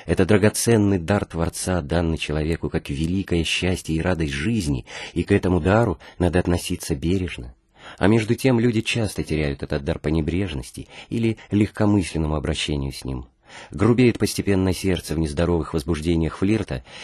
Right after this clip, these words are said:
и уже не можете вы любить искренно, беззаветно и чисто. Наступает между тем момент, когда на жизненном пути вам встречается хороший человек, о котором вы давно мечтали, которому хотелось бы отдать все ваше сердце,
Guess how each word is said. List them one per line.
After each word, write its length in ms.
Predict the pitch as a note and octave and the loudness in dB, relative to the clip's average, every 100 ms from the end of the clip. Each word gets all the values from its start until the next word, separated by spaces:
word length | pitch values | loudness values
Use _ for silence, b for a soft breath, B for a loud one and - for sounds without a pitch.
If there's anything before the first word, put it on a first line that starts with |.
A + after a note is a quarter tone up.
| B | B
и 60 | A#2+ | 0
уже 200 | A#2+ A#2+ | 2 4
не 80 | B2 | 4
можете 420 | A2+ A2 G#2 F2+ | 4 2 -2 -2
вы 100 | D#2 | 0
любить 320 | D2 B1 - | -2 -4 -6
искренно, 540 | - F2 - B1+ A1+ - _ | -6 -6 -8 -10 -10 -12 _
беззаветно 760 | - D#2+ C#2 C#2+ C#2 E2+ - A#1+ | -8 -8 -4 -4 -4 -6 -8 -12
и 40 | |
чисто. 500 | - - B1 - - - _ _ B B B B | -10 -10 -10 -12 -16 -18 _ _ B B B B
Наступает 520 | D2+ - E2+ F2+ F2 | -2 0 2 2 4
между 260 | F2 D#2 | 0 0
тем 220 | E2+ F#2 F2 | -2 0 2
момент, 640 | E2 E2 F#2 F2+ D2+ - B B B | 2 0 0 -2 -6 -14 B B B
когда 240 | D#2+ E2 | 0 4
на 120 | F#2+ | 4
жизненном 420 | G2 A2 G2 G2 F#2+ | 2 0 0 0 0
пути 400 | G2+ - G#2 F2+ | -4 -6 -4 -2
вам 140 | F2 | -4
встречается 720 | - F2+ E2+ - F#2 E2 - | -6 -6 -4 -4 -4 -4 -8
хороший 440 | - E2+ F2 - C#2+ | -4 -4 -2 -6 -8
человек, 560 | C#2+ C#2+ D#2 G2 - B B B | -6 -4 -2 -4 -6 B B B
о 120 | - E2 | -6 -2
котором 320 | F#2+ A2 G2 | 0 2 2
вы 80 | G2+ | 2
давно 240 | G2+ G#2 | 2 4
мечтали, 600 | G2 - - A#2 A2+ D#2 B B | 2 0 -2 0 0 -2 B B
которому 340 | - A#2 A2+ | 0 4 4
хотелось 480 | G#2 G2+ - A2 G2 | 4 0 0 -2 -2
бы 140 | E2+ F#2+ | 0 -2
отдать 320 | E2+ G2 - | 0 -2 -2
все 340 | - - G2 | -6 0 0
ваше 340 | F2 F2 - - | 2 -2 -2 -6
сердце, 640 | - G#2+ A2+ G2 - - | -4 0 0 0 -6 -14